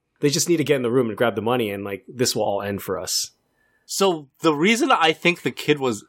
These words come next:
Speaker 2: in on it was that John went through the whole fixing his bicycle in the beginning, and they go through the whole, how do you say, pull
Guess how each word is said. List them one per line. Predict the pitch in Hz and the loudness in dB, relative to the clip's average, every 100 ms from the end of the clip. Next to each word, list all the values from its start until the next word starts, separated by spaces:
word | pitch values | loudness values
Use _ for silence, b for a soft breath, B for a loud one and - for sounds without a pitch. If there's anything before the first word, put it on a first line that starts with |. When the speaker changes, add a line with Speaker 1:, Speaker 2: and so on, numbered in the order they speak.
| - | -4
Speaker 2:
in | 120 | 0
on | 156 180 | 2 2
it | 233 240 | 2 0
was | - 120 117 98 | -4 0 0 0
that | 107 98 98 98 | -2 -2 -4 -8
John | 117 120 120 127 127 131 | 0 4 4 2 -2 -6
went | 110 110 110 | -2 -2 -4
through | - 110 117 | -8 -6 -4
the | 104 | -4
whole | 98 113 107 104 98 101 - | -6 -4 -4 -2 -4 -6 -8
fixing | - 127 117 104 | -8 -6 -6 -6
his | 90 82 | -8 -4
bicycle | 120 143 - 123 135 127 | 0 0 -2 -2 0 2
in | 120 | 0
the | 101 | -2
beginning, | 87 98 117 110 110 110 b b - | -6 -4 -4 -4 -6 -8 b b -8
and | 101 | -4
they | |
go | 95 107 | -2 -4
through | 95 117 | -4 -4
the | 104 95 | -2 -4
whole, | 113 110 104 95 _ _ | -2 -2 -4 -8 _ _
how | - 113 | -2 -2
do | |
you | 113 | -2
say, | - 117 101 98 98 - _ | -4 -2 -2 -2 -4 -10 _
pull | - - 123 123 117 117 | -8 0 2 2 -2 -8